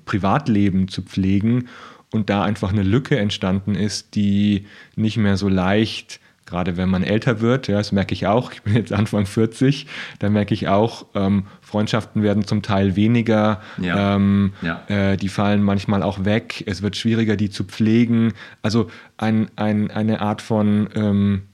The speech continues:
Speaker 1: wie, wie, wie ist es so schön in dem, äh, Drei-Welten-Modell von Bernd, äh,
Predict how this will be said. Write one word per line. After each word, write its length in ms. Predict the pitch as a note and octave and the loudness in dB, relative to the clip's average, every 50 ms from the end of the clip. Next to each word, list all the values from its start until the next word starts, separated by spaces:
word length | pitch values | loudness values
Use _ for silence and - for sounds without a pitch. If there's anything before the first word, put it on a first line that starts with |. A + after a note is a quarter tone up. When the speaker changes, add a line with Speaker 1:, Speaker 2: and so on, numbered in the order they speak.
| _ _ | _ _
Speaker 1:
wie, 260 | A2+ G#2+ G#2 G#2 E2+ | -4 -2 -2 -2 -2
wie, 200 | G2+ G#2+ F2+ G#2+ | -2 -2 0 0
wie 40 | A#2 | 0
ist 80 | A#2+ A#2+ | 0 0
es 80 | A2+ | 0
so 80 | - A#2 | -2 -4
schön 240 | - - A#2 A#2 - | -2 0 0 0 0
in 160 | G#2 A2 G#2 | 0 0 0
dem, 300 | G#2 G2+ G#2 G#2 G2+ G2 G2+ - - | 2 2 2 2 0 -2 -4 -8 -8
äh, 180 | - G#2 G2+ G2 | -6 -4 -4 -2
Drei-Welten-Modell 840 | - G2 G2 G2 G2+ G#2+ A2+ A#2 A#2 A2+ A2 G2 A2 G#2+ G#2+ A2 | -2 0 0 2 2 2 2 2 2 0 2 2 2 2 2 2
von 220 | G#2+ - A2 G#2 F#2+ | 2 2 0 2 2
Bernd, 500 | G2+ G2+ G#2 G#2+ A2+ A2+ - - - - - - | 2 2 2 2 2 0 -2 -6 -8 -8 -4 -2
äh, 380 | G#2 G2+ G2+ G2+ G2+ G#2 G2+ | 0 0 2 2 2 2 0